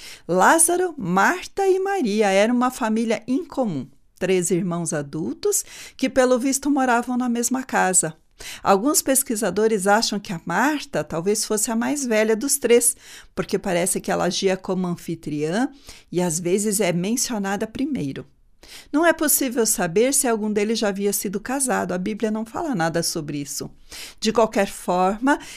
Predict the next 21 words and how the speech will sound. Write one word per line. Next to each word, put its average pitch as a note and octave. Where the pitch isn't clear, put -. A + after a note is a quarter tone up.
eles C4
se C#4+
tornaram A#3
grandes C#4
amigos G#3+
de G#3+
Jesus. G3+
Durante G3+
o -
ministério F#3
de E3
Jesus E3
na D3+
Judéia, E3
onde G3+
ele F#3+
enfrentou E3+
muita C4
oposição A3
e F#3
hostilidade, D#3+